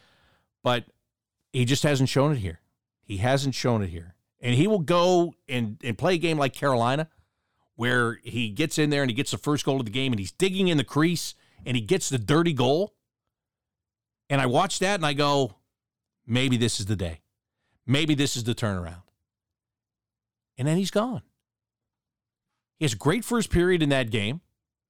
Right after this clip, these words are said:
At the end, it, I think the overall game in Carolina for him was, eh, okay. First period was great. Not just the goal. The way he played, the way he showed up.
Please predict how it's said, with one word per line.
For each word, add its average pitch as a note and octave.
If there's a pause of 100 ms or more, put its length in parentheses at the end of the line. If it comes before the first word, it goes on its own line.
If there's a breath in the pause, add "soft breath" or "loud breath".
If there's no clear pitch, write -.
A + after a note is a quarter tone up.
(760)
At E3
the F#3+
end, G#3
it, E3+
I E3
think F#3+
the C3
overall E3+ (140)
game F3
in D3
Carolina D#3
for C#3
him D#3
was, C#3
eh, A3
okay. A2 (840)
First C4
period B3
was B2
great. F3
Not C#4
just -
the G#3
goal. D#3+ (720)
The C3
way A3
he F3+
played, E3
the B2
way E3+
he E3+
showed D#3+
up. -